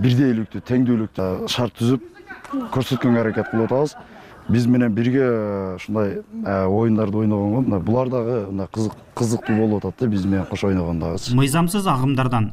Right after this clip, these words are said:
Speaker 2: жаман жолдордон жаштарды кайтарууда алдын алуу чаралары бул мамлекеттик милдет же укук коргоо кызматкерлеринин иши деп таштап койбой, дин кызмат өкүлдөрү да ар тараптан колдоого алып,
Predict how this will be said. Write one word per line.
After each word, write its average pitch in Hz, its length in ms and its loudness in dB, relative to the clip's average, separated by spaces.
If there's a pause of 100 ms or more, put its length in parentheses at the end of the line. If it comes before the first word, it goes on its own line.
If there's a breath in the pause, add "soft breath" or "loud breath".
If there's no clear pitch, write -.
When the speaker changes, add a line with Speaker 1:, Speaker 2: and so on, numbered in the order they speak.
Speaker 2:
жаман 156 320 4
жолдордон 120 580 0
жаштарды 127 480 -2
кайтарууда 170 720 2 (320 loud breath)
алдын 156 360 4
алуу 175 180 4
чаралары 123 560 0 (360 loud breath)
бул 127 460 2
мамлекеттик 165 680 2
милдет 151 440 2
же 135 380 -2
укук 160 380 -2
коргоо 151 280 0
кызматкерлеринин 165 880 2
иши 165 280 0
деп 117 240 -2
таштап 175 400 -2
койбой, 185 440 2
дин 185 220 0
кызмат 156 340 0
өкүлдөрү 143 440 2
да 110 280 -2
ар 147 240 2
тараптан 139 420 -2
колдоого 127 560 2
алып, 120 260 0